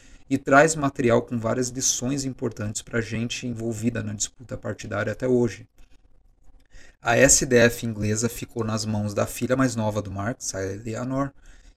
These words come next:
e nas obras completas dela dá pra gente acompanhar claramente como volta às antigas questões da Primeira Internacional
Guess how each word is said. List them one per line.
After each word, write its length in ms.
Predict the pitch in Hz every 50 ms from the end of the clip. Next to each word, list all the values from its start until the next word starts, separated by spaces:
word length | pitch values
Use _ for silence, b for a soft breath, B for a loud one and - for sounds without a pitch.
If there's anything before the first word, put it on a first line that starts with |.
| b - -
e 60 | 131
nas 220 | 131 160 151 131 127
obras 280 | 120 113 117 117 113
completas 540 | - - 117 107 107 104 101 - - 101 95
dela 300 | 95 98 98 98 104 104
dá 100 | 107 -
pra 140 | - - 113
gente 180 | 107 101 -
acompanhar 560 | 107 - - 107 - - 110 107 107 107 107 104
claramente 880 | - - 120 120 143 170 185 175 147 127 120 127 139 139 - - - _
como 320 | - - 143 160 185 208 196
volta 440 | 165 127 135 131 143 151 - - 139
às 120 | 127 131
antigas 480 | 127 123 - - - 123 127 123 - -
questões 480 | - 123 - - - 120 113 117 113
da 80 | 117 -
Primeira 420 | - - 120 117 113 113 117 117
Internacional 920 | 117 113 - 120 117 113 110 - - - 117 110 107 107 107 107 113 120